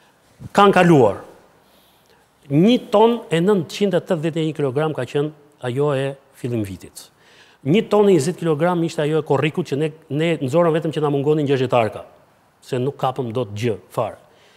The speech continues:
Fut dhe sasin që është kapur sot, po heqja të sasit që u kapën ajo anija që erdhi me qymër guri nga Kolumbia.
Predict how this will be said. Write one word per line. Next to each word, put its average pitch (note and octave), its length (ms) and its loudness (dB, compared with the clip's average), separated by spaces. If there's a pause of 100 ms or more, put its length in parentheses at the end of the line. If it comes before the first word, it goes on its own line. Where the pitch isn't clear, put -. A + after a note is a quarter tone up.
(240)
Fut G3+ 180 -6
dhe F#3+ 140 -2
sasin F3+ 400 -4
që D#3 80 -6
është - 80 -14
kapur C3 260 -2
sot, F#3+ 240 -2
po D3 80 0
heqja D3+ 240 -2
të D3 140 -8
sasit C#3+ 380 -2
që C#3+ 40 0
u C3+ 60 -2
kapën C3+ 320 0
ajo C3 160 0
anija C#3 320 4
që C3+ 140 2
erdhi B2+ 100 0
me B2 80 -2
qymër B2+ 240 -2
guri C3 180 4
nga A#2 140 0
Kolumbia. A#2+ 540 2